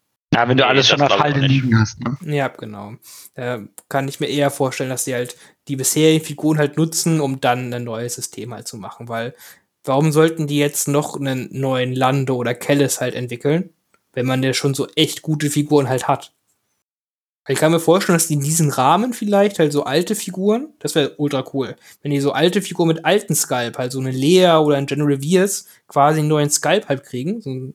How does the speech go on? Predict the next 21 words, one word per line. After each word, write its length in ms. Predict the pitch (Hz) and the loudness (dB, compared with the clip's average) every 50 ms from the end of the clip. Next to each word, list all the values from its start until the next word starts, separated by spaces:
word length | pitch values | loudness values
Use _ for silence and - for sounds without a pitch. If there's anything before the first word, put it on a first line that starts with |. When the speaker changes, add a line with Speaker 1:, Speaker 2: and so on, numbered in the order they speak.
| _ - | _ -6
Speaker 3:
neues 280 | 143 135 135 131 - | -4 -2 -2 -2 -2
Aussehen, 440 | - 147 156 156 - 143 175 226 240 _ _ _ _ _ _ _ _ _ _ _ _ _ _ - | 0 0 0 0 0 -2 -2 -2 -4 _ _ _ _ _ _ _ _ _ _ _ _ _ _ -8
ne, 220 | 135 131 139 165 | -4 -2 -2 -2
und 140 | 170 156 135 | -2 -2 -2
das 120 | 139 139 156 | -2 0 0
halt 100 | 147 139 | 0 0
in 80 | 143 | 0
diesem 280 | 143 147 147 143 139 135 | 0 -2 -2 -2 -2 -4
kleinen 300 | - - 147 147 156 147 | -2 0 2 2 2 0
Spiel 260 | - - 180 180 160 | -2 -4 -2 -2 0
halt 200 | 147 135 - - | 0 0 -2 -2
rauskommt, 520 | 120 131 131 - - - 165 196 269 - _ _ _ _ _ _ | -2 -2 -2 -4 -4 -2 -2 -2 -4 -8 _ _ _ _ _ _
aber 160 | - 135 131 | -8 -8 -4
die 100 | 131 143 | -2 -2
im 100 | 139 139 | -2 -2
selben 280 | 135 135 143 160 160 151 | 0 0 0 2 0 0
Maßstab 500 | 139 135 139 151 160 156 - 160 147 - | 0 0 2 2 2 0 0 -4 -4 -4
für 80 | 147 | -6
Star 220 | - - 143 127 143 | -8 -6 -6 -4 -4
Wars 160 | 143 135 - | -6 -8 -8
Legion 320 | 147 147 147 - 143 123 | -10 -10 -8 -8 -10 -10